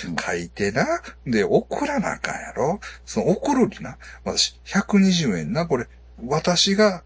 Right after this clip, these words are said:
Speaker 2: してるんや。
Speaker 1: うん。
Speaker 2: だからな、これな、ほんまはな、そんなんや。
Speaker 1: うん。
Speaker 2: だからな、わしな、もうあんたで終わりや。あんたでな、この紙終わりやからな、もう隠してまうね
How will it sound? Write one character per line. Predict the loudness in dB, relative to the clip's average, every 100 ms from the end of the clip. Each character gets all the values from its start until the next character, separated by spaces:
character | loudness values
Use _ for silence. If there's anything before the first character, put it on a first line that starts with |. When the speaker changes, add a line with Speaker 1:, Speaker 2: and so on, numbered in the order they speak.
| -4
Speaker 2:
し | -2 2
て | 6
る | 8 8
ん | 4
や。 | -2 -8 -10 -12 -4
Speaker 1:
う |
ん。 | -2 -2
Speaker 2:
だ |
か | -4 0
ら | 0
な、 | 0
こ | 2
れ | 2
な、 | 2 -2 -20 -20 -14
ほ | 0 4
ん | 8
ま | 8
は | 6
な、 | 2 -4 -8 -10
そ | 0 2
ん | 2
な | 0
ん | -2 -8
や。 | -12 -14 -16 -14 -4
Speaker 1:
う |
ん。 | -2 -2 -6
Speaker 2:
だ | 0 0
か | 0
ら |
な、 | -4
わ | -4
し | -4 -6
な、 | -12 -18 -6
も | -4
う | -2
あ | 0
ん | 0 0
た | 0
で | 0
終 | 0
わ | -2
り | -4
や。 | -14 -10
あ | -8
ん | -4
た | -2
で | -2
な、 | -2
こ | -4
の |
紙 | -4 -2
終 | 2
わ | 2
り | 2
や |
か | -4
ら | -6
な、 | -8 -14 -14
も | -8
う | -8 -2
隠 |
し | -2 0
て | -2
ま | -2
う | -4
ね | -8